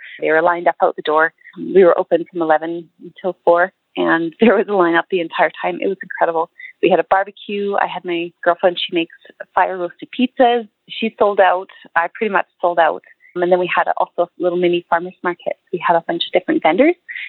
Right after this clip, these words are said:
and most of those vendors are all in our farm store now. So it was a pretty cool way to kick it all off for our little farm store family, for sure.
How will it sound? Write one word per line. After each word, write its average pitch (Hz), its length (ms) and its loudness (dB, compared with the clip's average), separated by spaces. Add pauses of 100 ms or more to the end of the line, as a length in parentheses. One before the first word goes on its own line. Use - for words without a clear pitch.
and 175 320 4
most 202 200 0
of 208 100 2
those 190 180 2
vendors 170 280 0
are 160 80 2
all 151 240 0
in 160 100 -8
our 156 160 -8
farm 165 180 -6
store 160 220 -6
now. 151 340 -4 (420)
So 156 120 4
it - 20 0
was 165 160 2
a 170 100 2
pretty 214 320 0
cool 196 120 2
way 170 120 2
to 165 60 0
kick - 160 -12
it - 60 -2
all 139 140 2
off - 160 -2 (280)
for 160 100 0
our 165 120 0
little 151 260 0 (240)
farm 175 180 -2
store 170 180 0
family, 147 500 -4
for - 100 -4
sure. 156 300 -4